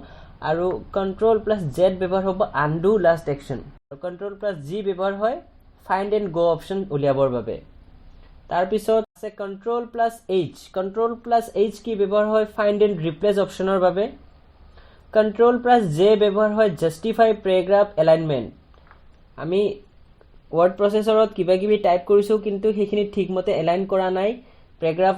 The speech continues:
এলাইনমেণ্ট ঠিক হোৱা নাই, তেতিয়াহ'লে আমি প্ৰেছ কৰিব লাগিব, আগত ছিলেক্ট কৰিব লাগিব গোটেইখিনি আৰু তাৰপিছত আমি কণ্ট্ৰল প্লাছ জে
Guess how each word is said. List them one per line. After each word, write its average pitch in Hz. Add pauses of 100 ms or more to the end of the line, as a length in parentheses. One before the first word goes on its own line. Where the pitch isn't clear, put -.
এলাইনমেণ্ট 190
ঠিক 196
হোৱা 170
নাই, 208
তেতিয়াহ'লে 185
আমি 190
প্ৰেছ 170
কৰিব 175 (120)
লাগিব, 170 (280)
আগত 180 (120)
ছিলেক্ট 196
কৰিব 208 (100)
লাগিব 208 (120)
গোটেইখিনি 190 (460)
আৰু 151 (120)
তাৰপিছত 180
আমি 214 (100)
কণ্ট্ৰল 165
প্লাছ 202 (160)
জে 151